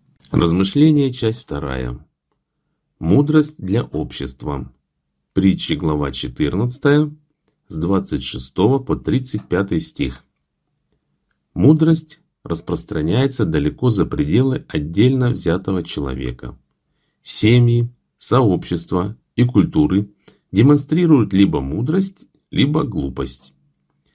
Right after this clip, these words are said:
Особенно явно это видно в том, в чем люди ищут убежище в трудные времена, как они обращаются с бедными и что хвалят, праведность или грех. К чему бы ни стремилось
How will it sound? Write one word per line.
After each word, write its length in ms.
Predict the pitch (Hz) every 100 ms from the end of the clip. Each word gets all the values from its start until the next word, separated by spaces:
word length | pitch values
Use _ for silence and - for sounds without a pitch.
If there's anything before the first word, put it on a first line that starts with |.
| _ _
Особенно 500 | 147 196 202 156 107
явно 380 | 82 101 151 127
это 320 | - 82 -
видно 340 | 76 107 98 82
в 80 |
том, 400 | - 147 165 165 - _ _
в 100 | _
чем 280 | - 98 82
люди 340 | 80 143 131
ищут 640 | 131 - 120 120 104 - -
убежище 640 | 73 78 69 98 98 117
в 80 | 107
трудные 440 | - 71 76 82 82
времена, 600 | 85 85 92 80 65 - _ _ _ _ _ _
как 240 | - 147 147
они 180 | 120 98
обращаются 760 | 92 90 87 - 123 123 123 78
с 80 | 73
бедными 720 | 78 73 65 73 71 78 - _ -
и 80 |
что 280 | - - 139
хвалят, 600 | 123 - 73 67 69 - _ _ _ _
праведность 800 | - 80 80 120 127 135 131 - -
или 240 | - 85 101
грех. 480 | 101 69 64 - _ _ _ _ _ _ _ _
К 40 | -
чему 520 | - 110 160 202 165
бы 320 | 110 73 - -
ни 120 | 98
стремилось 760 | 110 - 123 135 127 90 80